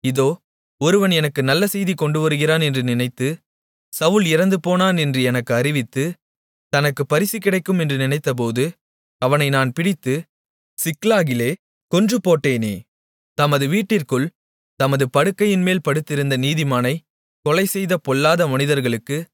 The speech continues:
எவ்வளவு அதிகமான தண்டனை கொடுக்க வேண்டும்? இப்போதும் நான் அவருடைய இரத்தப்பழியை உங்களுடைய கைகளில் வாங்கி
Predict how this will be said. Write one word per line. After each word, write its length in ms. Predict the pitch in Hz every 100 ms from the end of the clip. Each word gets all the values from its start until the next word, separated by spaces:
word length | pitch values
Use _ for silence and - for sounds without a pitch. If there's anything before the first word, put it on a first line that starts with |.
| _ _ _ _
எவ்வளவு 520 | 131 139 160 202 190
அதிகமான 480 | 151 147 165 170 165
தண்டனை 420 | 151 135 143 156
கொடுக்க 320 | 143 139 139 131
வேண்டும்? 400 | 120 110 104 101 _ _ _ _ _
இப்போதும் 640 | 135 143 180 165 127 170 - _ _ -
நான் 260 | 127 147
அவருடைய 460 | 143 135 131 127 127
இரத்தப்பழியை 680 | 135 170 180 170 156 160 160
உங்களுடைய 500 | 147 147 143 131 127
கைகளில் 440 | 131 160 175 160
வாங்கி 460 | 123 117 113 135